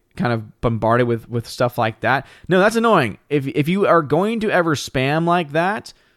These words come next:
you're n-, you, you're not gonna make it in, in, in my comment section. I'm gonna, I'm gonna nuke you <laughs> in my comment section because that's harassment.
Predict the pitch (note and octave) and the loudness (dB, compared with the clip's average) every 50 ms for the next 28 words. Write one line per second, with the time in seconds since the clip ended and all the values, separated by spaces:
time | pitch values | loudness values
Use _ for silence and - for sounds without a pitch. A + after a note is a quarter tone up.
0 | _ _ _ _ _ _ _ _ _ - C3+ C3 - D3+ C#3+ D3+ D3 D3 D3+ - | _ _ _ _ _ _ _ _ _ -16 -16 -12 -6 -2 -2 0 0 -2 -4 -6
1 | D3 C3+ C#3+ D3 B2+ C3+ C#3+ D#3 D#3 D#3 - D#3 C3+ C3 D#3+ F#3+ F#3+ - B2 D#2 | -6 -6 -6 -6 -4 -2 0 0 0 0 2 0 0 2 2 0 0 0 -4 -6
2 | - _ _ _ _ _ - C#3 B2+ B2 - - - B2+ B2+ B2 B2 - - C3+ | -8 _ _ _ _ _ -8 -8 -8 -8 -8 -6 -4 -2 -2 -2 -4 -6 -6 -6
3 | C3 B2+ B2+ A#2+ A#2+ A#2+ A#2+ - - D3+ D#3+ C#3+ A#2+ A2+ - - F#2 - - - | -4 -2 -2 -2 -2 -2 -4 -2 -2 -2 -2 0 -2 -4 -2 -4 -6 -6 -8 -12
4 | - - - - - _ _ _ _ _ _ _ _ _ _ _ _ _ - A#2 | -18 -18 -20 -20 -20 _ _ _ _ _ _ _ _ _ _ _ _ _ -6 -4
5 | A#2+ B2 A#2 C3 B2+ B2+ A#2+ - A#2+ B2+ B2+ B2 A#2+ C3+ B2+ A#2+ A#2+ C3 D#3+ F3 | -4 -2 0 0 0 0 0 0 0 0 0 0 0 0 0 0 2 2 2 2
6 | D#3 - - C3 - - - F3+ - - F#3+ - - - - F3+ - - E3 C#3 | 0 -4 -6 -6 -4 -4 -4 -6 -2 -2 -4 -4 -2 0 0 0 0 0 -2 -2
7 | B2+ - - F3+ D#3+ D#3 C#3 A#2 G#2 - - G2+ F#2 - - G#2 A2 - B2+ A#2 | -2 -2 -4 -4 -2 -2 -2 -2 -4 -4 -8 -8 -8 -8 -8 -10 -6 -2 -2 0
8 | A#2 C#3 D3 - - D#3 D#3 D#3 D#3 D3+ - - G2 F2+ - | 2 2 0 2 2 2 4 4 2 0 -2 -4 -8 -10 -10